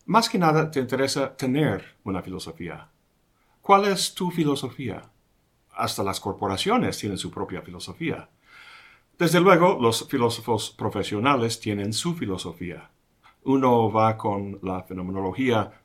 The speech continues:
otro es hegeliano y otro es partidario del pragmatismo.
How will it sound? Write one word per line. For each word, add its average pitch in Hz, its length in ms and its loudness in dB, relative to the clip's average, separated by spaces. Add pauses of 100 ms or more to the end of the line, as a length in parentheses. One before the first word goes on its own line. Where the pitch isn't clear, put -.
(140)
otro 110 320 0
es 104 120 -2
hegeliano 107 760 -2
y 139 220 0
otro 123 300 -2
es 110 120 -4
partidario 95 680 -4
del 87 280 -10
pragmatismo. 90 840 -6